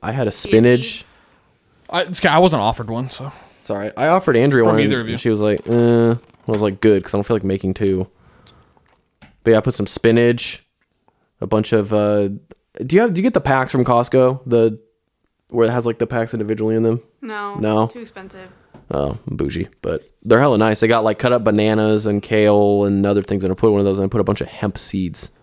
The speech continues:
Speaker 1: in there.
Speaker 2: Mm.
Speaker 1: And then I went and shot hoops. Fucking bucket machine, dude.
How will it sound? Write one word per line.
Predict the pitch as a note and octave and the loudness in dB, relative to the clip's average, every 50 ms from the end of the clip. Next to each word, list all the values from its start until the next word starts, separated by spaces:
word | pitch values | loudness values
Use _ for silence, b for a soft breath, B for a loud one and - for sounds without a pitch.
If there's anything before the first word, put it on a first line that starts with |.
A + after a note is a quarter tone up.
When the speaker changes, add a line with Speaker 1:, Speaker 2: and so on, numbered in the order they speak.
| _ _ | _ _
Speaker 1:
in | G2+ F#2 F2 | -4 -2 -2
there. | F#2 F#2 F#2+ | -2 -2 -4
Speaker 2:
Mm. | F#2+ - | -6 -10
Speaker 1:
And | _ _ _ _ _ _ _ _ _ _ _ _ _ _ _ _ _ _ _ _ _ _ _ _ _ | _ _ _ _ _ _ _ _ _ _ _ _ _ _ _ _ _ _ _ _ _ _ _ _ _
then | G2 F#2 | -4 -2
I | |
went | F2+ F#2 | -2 -2
and | G2 - | -2 -4
shot | - - - G2+ | -4 -6 -6 -4
hoops. | A2+ G2+ G2+ - - - | -2 -2 -2 -2 -4 -10
Fucking | - - - - - D#2+ G2+ G#2+ G2+ G#2+ - - | -16 -16 -10 -8 -8 -6 -6 -6 -8 -10 -4 0
bucket | - F#2+ G2+ - F#2+ - | 0 0 2 0 0 0
machine, | C2+ D2+ - - F#2+ F#2 E2+ E2+ | 0 -4 -4 -2 -2 -2 -2 -2
dude. | - - E2 F2+ F#2+ F#2+ | -2 -2 -2 -2 -2 -4